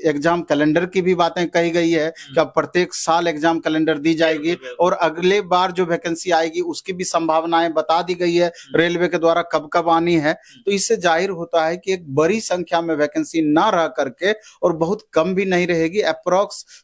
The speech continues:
Speaker 1: पच्चीस हजार से तीस हजार की संख्या में ग्रुप डी की
Speaker 2: इतना ही
Speaker 1: वैकेंसी
Speaker 2: रह सकता है।
Speaker 1: इतना ही रह सकती है। हमको नहीं लगता है कि इससे ज्यादा वैकेंसी देगी।
Speaker 2: सर, हमको लगता है रेलवे की सबसे पुरानी कोचिंग है आपकी। हमको लगता है पूरे पटना में रेलवे के लिए आप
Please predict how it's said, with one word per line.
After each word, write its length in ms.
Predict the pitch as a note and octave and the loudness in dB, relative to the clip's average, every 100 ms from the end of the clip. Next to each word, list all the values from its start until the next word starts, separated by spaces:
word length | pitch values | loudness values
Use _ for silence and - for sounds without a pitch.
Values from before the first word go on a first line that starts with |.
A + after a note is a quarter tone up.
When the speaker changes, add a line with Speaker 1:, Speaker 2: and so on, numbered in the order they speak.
| - | -2
Speaker 1:
पच्चीस 400 | D#3+ F3 A3+ A3 | -2 0 -2 0
हजार 280 | E3+ E3 E3 | -2 0 -2
से 200 | - F#3 | -4 -6
तीस 300 | F#3 E3+ D#3 | -4 -4 -2
हजार 260 | D#3+ D3+ D3+ | 0 0 0
की 60 | D3+ | -6
संख्या 420 | - C#3+ C3+ D3 | -4 -6 -2 -2
में 220 | C#3 E3+ | 2 0
ग्रुप 500 | - - _ D#3 D3+ | -2 -10 _ 0 0
डी 100 | D3 | 0
की 120 | C#3 D#3 | 0 -2
Speaker 2:
इतना 120 | C3+ | 0
ही 60 | |
Speaker 1:
वैकेंसी 300 | C#3 D3 F3 | 0 0 2
Speaker 2:
रह 100 | D#3 | 0
सकता 120 | C#3 C#3 | -2 -2
है। 60 | |
Speaker 1:
इतना 380 | F#3 D3+ F3+ F#3 | -2 0 0 0
ही 140 | F#3 | 0
रह 160 | A3 E3 | 0 0
सकती 360 | - C#3 - D#3+ | 0 -8 -2 -2
है। 120 | F#3+ - _ | -2 -8 _
हमको 200 | C#3+ D3 | -4 2
नहीं 140 | F3 F#3+ | 2 2
लगता 260 | E3+ - | 0 0
है 80 | E3+ | -2
कि 100 | - | -2
इससे 200 | F3+ F3+ | -4 0
ज्यादा 260 | D3 C#3 C#3 | 2 2 2
वैकेंसी 460 | C3+ C3 C3+ - | 0 -2 -4 -4
देगी। 320 | E3+ D#3 B2+ | 0 0 0
Speaker 2:
सर, 100 | F#3+ | -4
हमको 300 | F3+ E3 - | -6 -10 -4
लगता 280 | G3 F#3 G3 | -2 0 0
है 60 | F#3+ | 0
रेलवे 360 | D#3+ D#3+ E3 F3 | 2 2 2 2
की 120 | F3+ | 0
सबसे 340 | F3 E3 - F#3+ | -2 -2 2 -2
पुरानी 420 | E3+ D#3 C#3+ C#3 | 2 2 2 -2
कोचिंग 340 | C3 B2 B2+ | -6 -6 -8
है 100 | B2+ | -4
आपकी। 340 | A2+ - G2+ _ _ _ _ _ | -4 -4 -18 _ _ _ _ _
हमको 180 | C3 D#3 | 0 2
लगता 220 | E3 E3+ | 2 2
है 100 | F3 | 0
पूरे 160 | F3 F3 | 2 2
पटना 420 | F3 D#3+ E3+ F3 | 2 -2 0 0
में 120 | F3 | 2
रेलवे 320 | D#3+ D#3+ E3+ | 2 2 2
के 260 | E3 E3+ D#3 | 2 2 2
लिए 160 | D#3+ | 2
आप 180 | D#3+ D#3 | 2 0